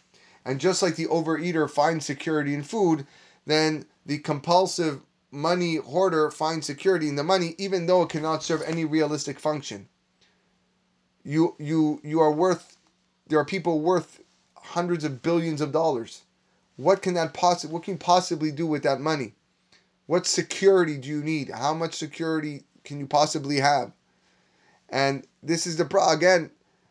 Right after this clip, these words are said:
generally probably a consequence of a person with low self-esteem. He doesn't re-, he doesn't feel that he has enough,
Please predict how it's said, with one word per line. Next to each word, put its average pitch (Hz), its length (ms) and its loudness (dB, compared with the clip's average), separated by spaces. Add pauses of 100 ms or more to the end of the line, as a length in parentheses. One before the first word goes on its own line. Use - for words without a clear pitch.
(680)
generally 180 480 2
probably 170 680 0 (120)
a 139 60 0
consequence 156 800 -2
of 139 260 2
a 139 80 -2
person 170 360 -4
with 143 160 -4
low 151 200 0
self-esteem. 151 800 -2 (520)
He 139 140 -8
doesn't 160 340 0
re-, 175 200 2
he 151 80 -2
doesn't 160 600 -4
feel 196 220 2
that 160 160 4
he 151 80 2
has 147 240 4
enough, 143 420 -2